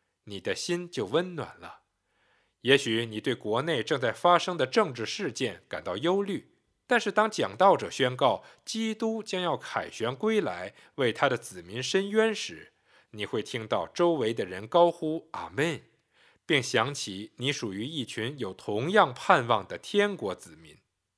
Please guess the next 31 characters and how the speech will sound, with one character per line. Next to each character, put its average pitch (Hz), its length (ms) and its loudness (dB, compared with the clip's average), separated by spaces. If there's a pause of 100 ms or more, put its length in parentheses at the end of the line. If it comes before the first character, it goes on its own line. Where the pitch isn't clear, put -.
(680)
也 208 140 6
许 233 160 0
你 147 140 -4
正 180 180 2
处 151 220 -2
于 135 160 -2
隐 107 300 -6
藏 123 260 -2
内 185 180 -2
心 175 300 -8
挣 226 240 2
扎 - 160 -4
的 120 100 -2
试 165 280 -2
探 - 200 -6
中， 92 300 -16 (340)
但 107 200 2
是 90 400 -10
随 113 400 -4
后 160 260 0
和 - 180 -4
你 104 140 -8
共 156 240 -6
进 143 160 -4
午 85 160 -18
餐 185 240 -4
的 160 80 0
老 85 260 -4
年 92 220 -8
夫 202 220 -8
妇 - 340 -8